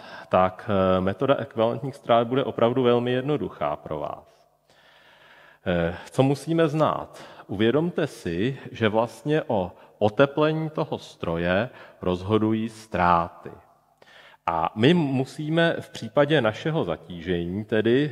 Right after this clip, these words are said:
eh, cyklického, znát, eh, přesný průběh ztrát v závislosti na čase.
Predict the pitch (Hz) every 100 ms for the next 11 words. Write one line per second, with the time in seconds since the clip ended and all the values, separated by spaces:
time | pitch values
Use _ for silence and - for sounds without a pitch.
0 | - 104 98 - - 107 107 - 104 104
1 | 104 120 139 - - - 90 104 107 117
2 | 139 143 - 107 107 107 104 - - -
3 | 117 - 147 147 131 139 143 117 - -
4 | 101 110 92 95 85 90 92 95 95 -
5 | 101 80 71 - 87 - -